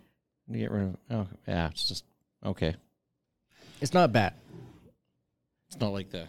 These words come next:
Speaker 2: You know you could grow hair in your tongue that the black stuff is? It's actually hair in your tongue. But eventually goes away. Your tongue actually grows hair.
Speaker 1: I believe it. I believe everything grows hair.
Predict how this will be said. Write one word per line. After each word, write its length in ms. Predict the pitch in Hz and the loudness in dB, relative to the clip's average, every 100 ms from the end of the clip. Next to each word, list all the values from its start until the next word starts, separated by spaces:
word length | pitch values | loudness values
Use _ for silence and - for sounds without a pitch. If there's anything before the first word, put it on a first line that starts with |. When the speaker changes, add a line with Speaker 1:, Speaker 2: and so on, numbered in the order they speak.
| - | -4
Speaker 2:
You 160 | 156 160 | 8 10
know 140 | 185 | 10
you 80 | 190 | 8
could 120 | 165 | 8
grow 180 | 139 143 | 10 10
hair 220 | 110 123 | 10 8
in 80 | 123 | 8
your 100 | 123 | 6
tongue 240 | - 113 117 | 4 2 2
that 140 | 113 | 0
the 60 | 98 | 0
black 280 | 101 104 - | 4 4 4
stuff 240 | 120 117 | 0 2
is? 280 | 147 147 - - - | 0 0 -6 -20 -4
It's 80 | 120 | -2
actually 260 | 110 117 | 0 2
hair 180 | 101 107 | 4 4
in 80 | 110 | 4
your 80 | 104 | 0
tongue. 300 | 107 113 120 _ _ _ _ _ _ _ _ _ _ _ - - | 0 0 -2 _ _ _ _ _ _ _ _ _ _ _ -16 -2
But 80 | 107 | 2
eventually 280 | 110 107 | 4 2
goes 180 | 107 104 | 2 2
away. 240 | 98 104 107 - _ _ _ _ _ _ _ | 2 0 -2 -14 _ _ _ _ _ _ _
Your 80 | 127 | 2
tongue 180 | 165 175 | 4 4
actually 180 | 151 - | 0 0
grows 180 | 147 | 0
hair. 180 | 156 156 - _ _ _ _ _ _ - | 0 -4 -8 _ _ _ _ _ _ -6
Speaker 1:
I 80 | - | -2
believe 240 | 131 95 90 | 2 2 0
it. 140 | 90 - _ _ _ _ _ _ - | -4 -10 _ _ _ _ _ _ -4
I 60 | 120 | 4
believe 220 | 135 110 | 6 6
everything 280 | 113 101 92 | 4 0 0
grows 240 | 92 87 | -2 -2
hair. 240 | 85 85 | -4 -6